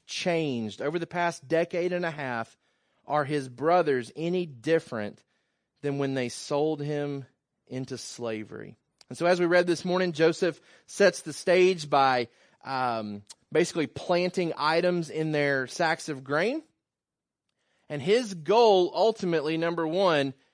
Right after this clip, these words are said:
he wants to determine if the brothers will abandon the favored son again. Will they turn their backs on Benjamin like they turned their backs on him?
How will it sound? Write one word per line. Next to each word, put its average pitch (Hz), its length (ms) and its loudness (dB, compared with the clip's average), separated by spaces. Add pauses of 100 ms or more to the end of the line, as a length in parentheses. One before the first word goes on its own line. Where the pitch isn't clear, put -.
(280)
he 233 220 0
wants 233 300 6
to 208 80 -2
determine 196 500 2
if 175 120 -2
the 147 120 -2
brothers 170 500 2
will 160 180 -2
abandon 165 840 -2 (320)
the 123 160 -6
favored 151 560 -4
son 123 680 -6 (480)
again. 113 680 -12 (640)
Will 170 400 0
they 180 240 2
turn 170 400 -4
their 147 180 -2
backs 135 800 -6 (360)
on 131 260 -4
Benjamin 117 720 -4 (160)
like 127 160 -4
they 117 140 -6
turned 131 300 -8
their 120 160 -4
backs 110 720 -10 (560)
on 107 240 -10
him? 101 400 -16